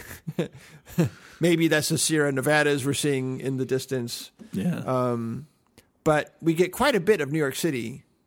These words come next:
Speaker 1: They drive through Times Square. We see Jaws on the marquee
Speaker 2: Yeah.
Speaker 1: as they're racing through Times Square. Um,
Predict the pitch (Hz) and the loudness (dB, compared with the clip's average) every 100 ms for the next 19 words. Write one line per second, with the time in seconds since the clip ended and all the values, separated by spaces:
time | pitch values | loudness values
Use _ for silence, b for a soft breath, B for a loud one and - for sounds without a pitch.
0 | _ _ _ _ _ _ 160 190 196 - | _ _ _ _ _ _ 0 2 2 0
1 | 202 233 220 202 175 - 196 135 143 165 | 0 0 2 0 0 0 2 2 0 -2
2 | 143 - 180 180 123 120 139 160 175 170 | -2 2 2 2 0 0 0 2 2 2
3 | 160 - 175 123 110 - _ _ _ 110 | 0 -2 -2 -2 -6 -14 _ _ _ 0
4 | 107 107 139 139 139 147 147 147 131 147 | 2 2 2 0 0 0 0 -2 -2 -2
5 | 143 156 131 127 - 135 117 104 120 b | -2 -2 -4 -4 -4 -4 -4 -8 -12 b
6 | b b b b b b b _ _ - | b b b b b b b _ _ -12
7 | 135 131 127 123 127 | -6 -4 -4 -4 -8